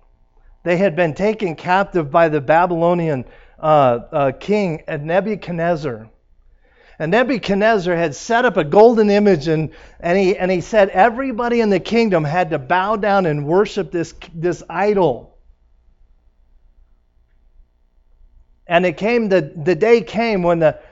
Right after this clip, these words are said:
the, the, the, the, the trumpets all sounded, all the music, everything sounded, and, and everybody had to bow down, but only three people didn't. And that was Shadrach, Meshach, and Abednego.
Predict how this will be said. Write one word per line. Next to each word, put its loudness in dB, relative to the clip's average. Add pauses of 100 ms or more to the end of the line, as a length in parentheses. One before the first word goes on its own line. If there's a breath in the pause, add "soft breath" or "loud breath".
the, 0
the, 2
the, 2
the, 0
the -2
trumpets -2
all 4
sounded, 2
all 6
the 0
music, 0
everything 0
sounded, -2 (360 loud breath)
and, -2
and -2
everybody 0
had -4
to -6
bow 0
down, 0
but -2
only -2
three -8
people -6
didn't. -8 (1400)
And -10
that 0
was -2
Shadrach, -4
Meshach, -6
and -12
Abednego. -12